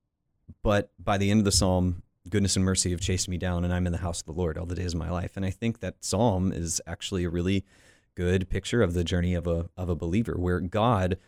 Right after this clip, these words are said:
wants to give us victory, absolutely. And in the end, all believers will, in fact, walk in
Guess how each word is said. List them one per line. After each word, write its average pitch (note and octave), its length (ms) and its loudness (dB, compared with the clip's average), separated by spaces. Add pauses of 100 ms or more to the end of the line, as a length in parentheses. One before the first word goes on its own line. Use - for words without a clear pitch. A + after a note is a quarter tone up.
(120)
wants A2 240 0
to A#2 100 -2
give F#2+ 140 2
us F2 100 -2
victory, F2+ 580 0
absolutely. F#2+ 640 0
And G2+ 100 6
in A#2+ 120 8
the A2+ 160 6
end, B2+ 320 6
all G#2 160 6
believers B2 480 4
will, A2+ 160 6
in B2+ 80 6
fact, A2 340 -2
walk A2 300 2
in G#2+ 380 4